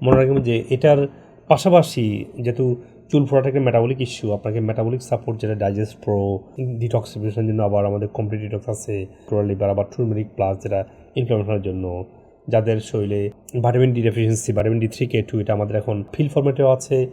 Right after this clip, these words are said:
আহ, লিকুইড ফরম্যাটে আছে, যে যেটা পছন্দ হয়। দুটো একই জিনিস, but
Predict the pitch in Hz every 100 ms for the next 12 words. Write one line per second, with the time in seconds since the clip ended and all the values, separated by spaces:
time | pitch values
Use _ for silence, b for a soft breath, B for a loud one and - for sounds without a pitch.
0 | - 95 107 120 113 110 98 92 92 101
1 | 135 147 135 117 110 - 101 92 90 87
2 | 92 113 120 101 123 123 160 - 104